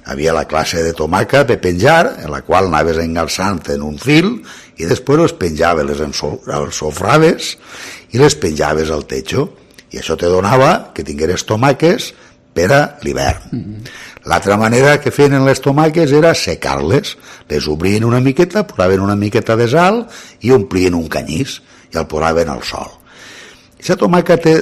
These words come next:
Speaker 1: dos maneres de fer-la. Si deixaves que es secara del tot, després havies d'hidratar-la
Speaker 2: Mm-hmm.
Speaker 1: la volta. Però havia una semiconserva que era deixar-la al sol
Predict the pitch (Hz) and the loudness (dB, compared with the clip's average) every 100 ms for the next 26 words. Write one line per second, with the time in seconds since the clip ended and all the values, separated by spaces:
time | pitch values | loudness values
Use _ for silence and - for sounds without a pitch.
0 | - 131 117 117 110 110 107 87 80 90 | 0 0 2 2 2 4 4 2 0 0
1 | 78 65 60 - - - _ - 95 87 | 0 -4 -8 -16 -20 -20 _ -8 -4 -2
2 | 139 139 - 143 - 135 127 131 135 131 | 0 0 2 0 0 2 2 4 4 4
3 | 180 185 - - - _ _ _ 80 - | 2 2 0 -12 -20 _ _ _ -10 -2
4 | 95 98 90 95 101 95 113 - - - | 0 2 2 2 2 2 2 2 -4 -12
5 | 85 78 71 71 73 78 113 - _ _ | -8 -8 -6 -6 -2 -2 -2 -6 _ _
6 | _ _ _ _ _ _ _ 117 92 76 | _ _ _ _ _ _ _ -10 -6 -4
7 | 67 67 - - - _ _ _ 147 165 | -2 -4 -6 -14 -18 _ _ _ 6 6
8 | 170 - 104 139 131 120 - 120 120 110 | 6 2 2 4 4 2 2 0 0 0
9 | 104 139 135 127 127 104 117 131 139 - | 0 2 4 4 4 4 4 4 0 -6
10 | - 92 95 110 113 120 123 110 127 120 | -8 -4 -2 -2 0 4 4 2 4 4
11 | 127 | 4